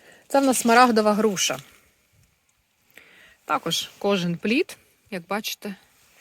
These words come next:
розтрісканий, а де є деякі взагалі жахливо розтріскані. Ось так вони виглядають. Тому одні стійкі, одні не стійкі. А ось ця синьо-біла грона під назвою, подивіться, він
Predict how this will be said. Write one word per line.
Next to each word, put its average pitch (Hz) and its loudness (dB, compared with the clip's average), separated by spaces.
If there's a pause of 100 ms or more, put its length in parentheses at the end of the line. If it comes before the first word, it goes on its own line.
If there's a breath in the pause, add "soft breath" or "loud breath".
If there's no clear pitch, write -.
(540 loud breath)
розтрісканий, 190 -2
а 196 0
де 190 0
є 208 0
деякі 220 0
взагалі 170 0
жахливо 170 0
розтріскані. 160 -4 (600 loud breath)
Ось - -6
так 160 -2
вони 165 0
виглядають. 165 0 (920 loud breath)
Тому 208 2
одні 208 4
стійкі, 262 0
одні 214 0
не 269 0
стійкі. 185 -6
А 208 4
ось 240 -2
ця 302 2 (300 loud breath)
синьо-біла 254 4
грона 285 2 (460)
під 180 -4
назвою, 165 2
подивіться, 180 -6 (380)
він 254 -14